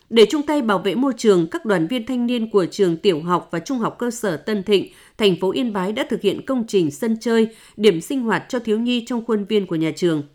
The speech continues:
Đoàn trường cũng đã huy động các em học sinh nâng cao ý thức bảo vệ môi trường, phòng chống rác thải nhựa thông qua hoạt động đổi phế liệu lấy cây xanh.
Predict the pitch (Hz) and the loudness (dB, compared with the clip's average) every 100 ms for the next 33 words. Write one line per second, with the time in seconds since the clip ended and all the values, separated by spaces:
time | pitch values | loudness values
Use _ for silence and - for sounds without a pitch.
0 | _ _ _ - - 214 233 220 233 208 | _ _ _ -20 -8 2 2 4 2 0
1 | 220 214 214 294 226 185 175 320 302 254 | 0 -4 -2 0 0 0 -2 -4 -4 -2
2 | 180 - 262 262 247 - - 262 269 262 | -2 -4 -2 -2 -2 -8 -2 0 0 -2
3 | - 208 339 392 196 180 180 - 226 220 | -2 0 0 0 -2 -2 -4 -2 -2 0
4 | 202 175 147 - 196 160 165 202 220 381 | 2 2 0 -2 -2 0 -2 -2 -4 -4
5 | 214 160 170 175 - - - - 254 233 | -4 -2 0 0 -2 -14 -10 -4 -2 0
6 | 226 185 180 180 - - _ _ 190 214 | -2 -2 0 -2 -2 -10 _ _ 2 4
7 | 180 139 - 190 247 202 147 175 180 - | 4 2 -2 0 4 4 4 0 -2 0
8 | 240 226 220 | -4 0 2